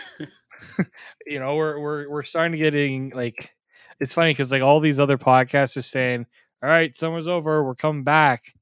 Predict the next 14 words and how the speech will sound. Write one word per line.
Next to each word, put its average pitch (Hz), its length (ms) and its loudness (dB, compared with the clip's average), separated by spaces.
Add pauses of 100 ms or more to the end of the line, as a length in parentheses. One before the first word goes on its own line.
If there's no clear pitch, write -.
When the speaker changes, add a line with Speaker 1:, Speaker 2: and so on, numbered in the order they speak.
(520)
Speaker 2:
And 127 160 -12
I'm 143 80 -10
just 127 160 -12
like, 123 200 -2 (560)
Speaker 1:
We 123 120 -12
didn't 131 240 -4
leave. 123 280 -2 (400)
We 127 120 -6
Speaker 2:
"Dude, 135 80 2
Speaker 1:
didn't - 120 0
Speaker 2:
we - 60 2
didn't, 143 180 0
Speaker 1:
leave. 98 100 -12 (120)
Speaker 2:
we 151 80 2